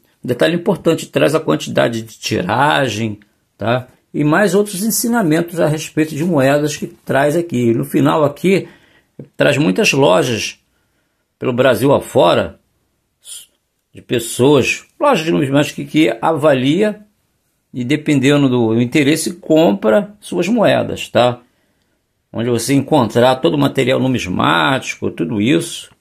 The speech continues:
Inclusive no, no Vieira também tem. No Vieira você pode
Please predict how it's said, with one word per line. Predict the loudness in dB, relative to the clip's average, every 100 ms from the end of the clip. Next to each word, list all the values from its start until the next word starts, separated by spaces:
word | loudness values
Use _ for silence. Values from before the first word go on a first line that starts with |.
| _
Inclusive | -6 -4 -2 -2 0
no, | 0 -2 -4 _ _ _
no | -10
Vieira | -2 2 2 2 0
também | 0 0 -2
tem. | 0 -2 -2 -8 -14
No | -12 -8
Vieira | 0 2 2
você | -2 -4 -6
pode | -2 0 0 -4